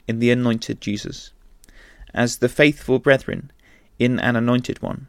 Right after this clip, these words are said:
and as the ecclesia in God the Father and in the Lord Jesus Anointed. They being in the deity and in the Anointed One, and the anointing being in them,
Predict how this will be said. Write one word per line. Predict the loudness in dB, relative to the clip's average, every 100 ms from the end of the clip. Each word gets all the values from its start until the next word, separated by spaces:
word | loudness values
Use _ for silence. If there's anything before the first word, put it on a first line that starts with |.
| _ _ _ -4
and | 0 2 6
as | 4 4 -8 -20 _ _ 0
the | 2
ecclesia | 2 0 0 2 4 2 2 _ -20 _
in | 0 2 0
God | 2 2 2 -4
the | -4
Father | 0 0 0 0 -4 -8 -20 -12 -2
and | -2 2
in | 2 4 2
the | 0
Lord | 2 4 4 2 -4 -20 -20 -4
Jesus | -2 0 -2 -4
Anointed. | -4 -2 -4 -6 -12 -14 _ _ _ _ _ _ _ _ _ _ _ _ _ _ _ _ -20 -20 6
They | 8 8
being | 6 4 4 -2
in | -2 0 2
the | 4
deity | 6 8 6 2 -2 -4 _ -2
and | 0 4
in | 4
the | 6
Anointed | 6 6 2 0 -4
One, | -4 -4 -10 _ _ _ _ _
and | 2 2
the | 2 2
anointing | 4 0 0 -4 -6 -2
being | 0 0 0
in | -2 0
them, | -2 -4 -10